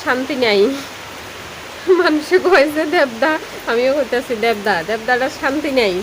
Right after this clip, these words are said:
শুধু বৃষ্টি হইতে আছে, কত বল যে আছে, আর সব বলটি উড়াইতে আছে শুধু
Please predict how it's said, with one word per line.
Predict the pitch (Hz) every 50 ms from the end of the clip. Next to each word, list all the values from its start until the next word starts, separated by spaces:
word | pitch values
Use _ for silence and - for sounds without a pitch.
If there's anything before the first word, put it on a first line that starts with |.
| 214 -
শুধু | 233 214 247 247 233
বৃষ্টি | 262 294 294 - - 262 262
হইতে | 262 262 - 277
আছে, | 262 254 262 - 214 202
কত | - 233 233 - 247 240 233
বল | 233 233 233 233 233
যে | 226 254 262
আছে, | 254 233 214 220 - - 254 220 190 175 - - - - - -
আর | - 214 214 -
সব | - 254 247 247 240
বলটি | 254 262 254 247 254 254
উড়াইতে | 269 269 269 262 247 226 - 202
আছে | 196 - - 220 208
শুধু | 233 226 185 165 147